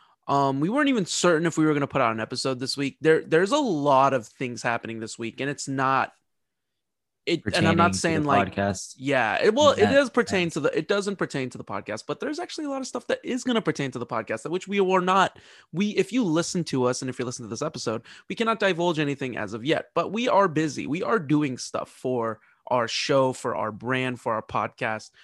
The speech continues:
Speaker 1: We are doing stuff, like, literally as we speak, but for legality's sake, we cannot say anything as of yet.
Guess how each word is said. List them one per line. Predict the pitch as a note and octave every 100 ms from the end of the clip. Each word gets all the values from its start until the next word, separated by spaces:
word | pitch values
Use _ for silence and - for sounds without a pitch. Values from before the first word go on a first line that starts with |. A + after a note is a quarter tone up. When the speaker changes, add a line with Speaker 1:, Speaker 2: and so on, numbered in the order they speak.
| _
Speaker 1:
We | - C#4
are |
doing | F#3+ E3 G3+
stuff, | D3+ C3+ -
like, | A#2+
literally | C#3+ F3 A#3+ B3 E3+ D3 C3+
as | B2 -
we | G#2+
speak, | - F3 - - _ _ - _ _
but | D#3+ E3 B2+ - - - _ _ _ _
for | - D3
legality's | C3+ B2 C#3 A#3+ A#2+ A#2
sake, | A#2 A#2 - _ -
we | A#3+
cannot | A#3 G3+ G3+
say | - A#3+ C4
anything | F#3+ - A2+
as | G#2+
of | G2+
yet. | G#2 -